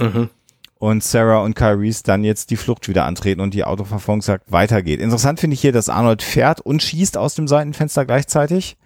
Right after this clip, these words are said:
Speaker 2: Wahrscheinlich lenkt er mit dem Knie und umdreht Kyle Reese ja auch an Sarah Connor vorbei, äh, auch ballert. Also das ist so,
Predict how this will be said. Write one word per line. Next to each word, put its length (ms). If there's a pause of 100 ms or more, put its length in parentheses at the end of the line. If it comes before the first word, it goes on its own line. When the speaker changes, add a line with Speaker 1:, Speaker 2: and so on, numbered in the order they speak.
(280)
Speaker 2:
Wahrscheinlich 280
lenkt 200
er 60
mit 140
dem 100
Knie 400 (360)
und 200
umdreht 380
Kyle 240
Reese 280
ja 60
auch 160
an 220
Sarah 320
Connor 260
vorbei, 680 (540)
äh, 440 (540)
auch 300
ballert. 580
Also 180
das 200
ist 160
so, 360